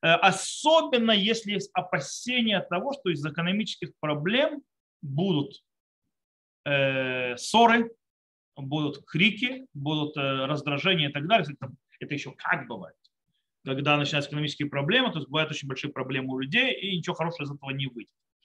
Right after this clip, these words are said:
А тем более на глазах у детей, если дети рождаются, ничего, ничего хорошего из этого не выйдет. Поэтому можно, снова, всё это временно.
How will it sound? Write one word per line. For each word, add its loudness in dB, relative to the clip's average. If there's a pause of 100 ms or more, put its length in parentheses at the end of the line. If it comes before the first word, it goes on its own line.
(240)
А -10
тем 2
более 2
на -4
глазах 0
у -8
детей, -4
если -2
дети -2
рождаются, -2
ничего, 0
ничего -4
хорошего -4
из -6
этого -8
не -2
выйдет. 0 (280)
Поэтому 4
можно, 4
снова, -2 (120)
всё 0
это 0
временно. 4